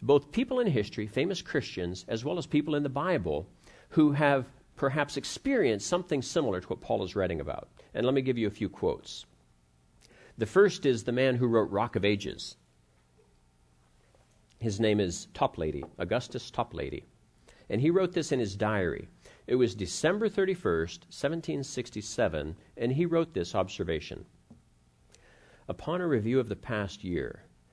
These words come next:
I desire to confess that my unfaithfulness has been exceeding great, my sins still greater, God's mercies greater than both. My shortcomings and my misdoings,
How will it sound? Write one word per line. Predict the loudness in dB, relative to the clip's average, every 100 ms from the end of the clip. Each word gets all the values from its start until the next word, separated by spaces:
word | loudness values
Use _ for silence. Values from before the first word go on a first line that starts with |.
| _ _ -4
I | -2
desire | 0 0 0 0
to | -4
confess | -6 -6 -4 -4 -4
that | -12 -8
my | -4 -4 -2
unfaithfulness | -4 -4 -4 -2 -2 -2 -8 -6 -6 -8 -14 -14
has | -4 -4 -4
been | -2 0 0
exceeding | -4 -10 -4 -2 0 0
great, | -2 -2 -2 -6 -16 _ _ _
my | -2 2 2
sins | -2 -2 0 2 0 -4 -8 -16 -14
still | -12 -2 2 2
greater, | 0 0 2 0 -6 -14 _ _ _ _ -2
God's | 0 2 0 -4
mercies | 0 2 2 -2 -6 -6 -10 -18 _
greater | -2 -2 0 -4
than | -6 -4
both. | 0 0 -2 -12 -20 _ _ _ _ _ -16 -2
My | 2 4
shortcomings | 2 2 4 4 2 -4 -2 -2 -4 -8 -6
and | -2
my | 0 0
misdoings, | 2 4 4 2 -4 -2 -2 -4 -8